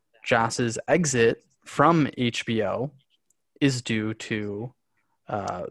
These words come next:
the Justice League investigation that is ongoing. Again, quoting a tweet from Ray Fisher, "I have no intention of allowing Joss Whedon to use the old Hollywood tactic of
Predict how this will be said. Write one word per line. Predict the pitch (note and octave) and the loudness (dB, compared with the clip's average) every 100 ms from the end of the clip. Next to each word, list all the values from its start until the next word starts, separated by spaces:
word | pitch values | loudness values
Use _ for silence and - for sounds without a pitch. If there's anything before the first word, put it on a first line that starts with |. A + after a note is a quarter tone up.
| - | -8
the | A#2+ | -4
Justice | C3+ D#3+ - C#3 - | 2 2 4 0 0
League | A#2+ A2 A2+ | -2 -2 -2
investigation | A2 G#2+ - A2 G#2+ G2+ - F2+ G#2+ | -2 -2 -2 -6 -6 -6 -8 -10 -10
that | - G#2 G2+ | -4 -4 -4
is | A2+ G#2 A2 - _ - | -6 -8 -10 -14 _ -4
ongoing. | A#2+ A2+ A#2 C3+ F#2+ C#2+ - _ _ - - - | -2 0 4 4 2 -6 -16 _ _ -20 -20 -6
Again, | A#2 C3 D3 C3 C#3 - | 2 4 4 4 0 -4
quoting | - C3+ C#3 C#3 B2+ | 2 6 8 6 4
a | A#2 | 0
tweet | - - D3+ D3 C#3 - - _ _ _ | -4 -4 -2 -2 -4 -10 -20 _ _ _
from | - - B2+ B2 A#2+ A#2+ | -4 4 4 6 2 0
Ray | B2 A#2 | 2 2
Fisher, | - D3+ - A2 C#3+ _ _ - - - | 2 0 0 -4 -4 _ _ -20 -16 0
"I | D#3+ | 4
have | F3 C#3+ | 6 6
no | D3+ D#3+ | 4 6
intention | D3 - D3+ - A#2+ G#2+ G#2+ - - - - - | 4 4 4 4 0 -2 -6 -10 -20 -20 -16 -2
of | B2 | 2
allowing | A#2+ B2+ C#3 C#3+ D3 | 4 6 6 6 4
Joss | C3 C3 C3 - | 4 4 2 0
Whedon | C3 D3+ A#2+ A2 | 2 4 2 -4
to | - | -4
use | B2 A#2 C#3+ F3+ F#3+ D#3 | -6 -2 0 0 0 2
the | C#3+ | 2
old | C#3+ D3 D#3 | 4 4 4
Hollywood | - C#3 C#3+ C#3 C#3+ C3+ | 2 4 4 4 2 2
tactic | C3+ A#2+ A#2+ - A#2 - | -2 0 -2 -2 -4 -2
of | A#2+ A2 G#2+ | -2 -2 -4